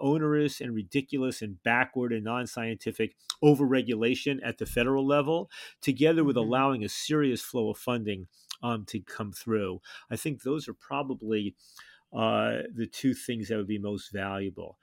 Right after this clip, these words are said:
Speaker 1: Now, of course, if, you know, we get a president one day, uh, who says, talks about the role of psychedelics in their own positive transformation, you know, that would probably help as well.
Speaker 2: Mm.
Speaker 1: <laughs> You know, having
Speaker 2: It's,
Speaker 1: some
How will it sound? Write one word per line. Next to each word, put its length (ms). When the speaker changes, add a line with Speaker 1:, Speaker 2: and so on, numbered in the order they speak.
Speaker 1:
Now, 140
of 100
course, 360
if, 200
you 60
know, 140
we 160
get 140
a 40
president 580
one 200
day, 380
uh, 220
who 160
says, 520
talks 280
about 320
the 100
role 200
of 60
psychedelics 560
in 60
their 160
own 240
positive 440
transformation, 760
you 120
know, 60
that 120
would 80
probably 280
help 220
as 140
well. 260
Speaker 2:
Mm. 180
Speaker 1:
<laughs> 100
You 80
know, 100
having 240
Speaker 2:
It's, 80
Speaker 1:
some 120